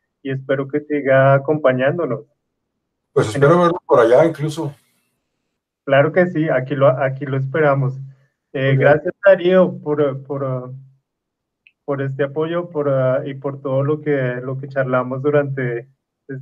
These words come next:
Speaker 1: la preparación de este, de esta charla, Valentina también. Tenemos que volver al Amazonas. Espero que sea este año. <laughs>
Speaker 2: Pues muchas gracias, muchas gracias de verdad por este honor de, de acompañarlos y de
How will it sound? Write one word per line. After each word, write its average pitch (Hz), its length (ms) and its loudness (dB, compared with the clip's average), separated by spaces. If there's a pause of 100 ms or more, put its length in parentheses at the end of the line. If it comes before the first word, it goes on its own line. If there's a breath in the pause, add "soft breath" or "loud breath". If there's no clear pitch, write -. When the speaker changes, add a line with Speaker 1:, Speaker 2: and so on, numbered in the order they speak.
Speaker 1:
la 131 160 -2
preparación 127 680 -2
de 139 100 -2
este, 135 500 -2 (720)
de 131 100 -2
esta 135 220 0
charla, 147 300 6
Valentina 135 580 4
también. 151 580 0 (520)
Tenemos 135 360 -2
que 165 80 -4
volver 170 320 2
al 170 100 2
Amazonas. 156 640 -2 (880)
Espero 147 260 0
que 151 120 -6
sea 147 160 4
este 139 240 2
año. 127 300 0 (320)
<laughs> 160 640 -8 (1900)
Speaker 2:
Pues 147 120 2
muchas 165 200 4
gracias, 175 640 4
muchas 143 220 -4
gracias 160 260 2
de 147 80 2
verdad 127 300 0
por 143 120 -2
este 143 200 -4
honor 123 280 2
de, 110 320 -12
de - 140 -16
acompañarlos 107 720 -10
y 87 100 -20
de 85 240 -20